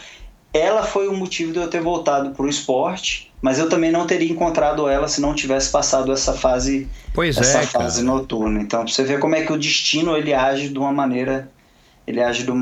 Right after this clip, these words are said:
Speaker 1: maneira, de uma maneira estranha, assim. Você não, você não sabe o que que tá acontecendo, mas tá acontecendo alguma coisa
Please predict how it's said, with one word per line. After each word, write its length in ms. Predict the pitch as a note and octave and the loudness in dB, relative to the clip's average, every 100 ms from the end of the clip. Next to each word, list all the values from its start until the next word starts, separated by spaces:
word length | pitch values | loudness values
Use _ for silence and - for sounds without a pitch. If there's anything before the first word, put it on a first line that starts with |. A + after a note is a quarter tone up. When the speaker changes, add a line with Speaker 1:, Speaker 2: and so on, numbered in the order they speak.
| B2 | 0
Speaker 1:
maneira, 340 | B2+ B2 C3+ | 0 -2 -4
de 80 | A#2+ | -2
uma 160 | A#2+ B2 | 0 0
maneira 320 | B2 B2+ C3 | 0 0 0
estranha, 480 | C3+ - C#3+ C3+ A2+ | 0 0 2 0 0
assim. 320 | - A2+ G#2 | -2 -2 -4
Você 220 | - B2+ | -4 -4
não, 260 | A#2 C3 C3+ | -2 -2 -2
você 180 | - | 0
não 120 | B2 C3+ | 2 2
sabe 260 | C#3+ C3 | 2 2
o 20 | |
que 120 | B2+ C3 | -2 -6
que 140 | C3+ | -4
tá 200 | C3+ B2+ | -2 0
acontecendo, 800 | B2+ B2+ C3+ C3+ C3 B2+ D3+ D#3+ | 0 0 0 0 0 0 0 0
mas 560 | D#3 D3 - - - - - - | 0 0 0 -2 -6 -14 -20 0
tá 120 | C3 | 0
acontecendo 520 | C3+ D#3+ E3 D#3 D#3+ | 2 0 0 0 2
alguma 320 | D#3 D#3 D3+ | 2 2 0
coisa 480 | C#3+ C#3 E3 F#3+ G#3 | 0 -2 -2 -6 -10